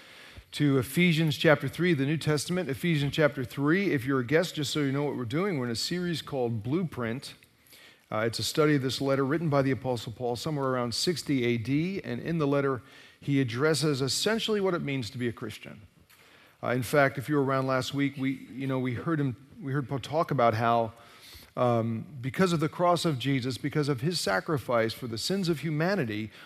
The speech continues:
when we put our faith in him, we are, we're all forgiven. We're reconciled to God. We're reconciled to one another.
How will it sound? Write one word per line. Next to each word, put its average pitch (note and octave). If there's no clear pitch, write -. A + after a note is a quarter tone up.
when D3
we D3+
put G#3
our F3
faith G3
in B2+
him, A2+
we C#3+
are, D3+
we're D3+
all D#3
forgiven. E3+
We're D3+
reconciled F#3+
to F#3
God. B2
We're C#3
reconciled F3+
to E3+
one D#3
another. A#2+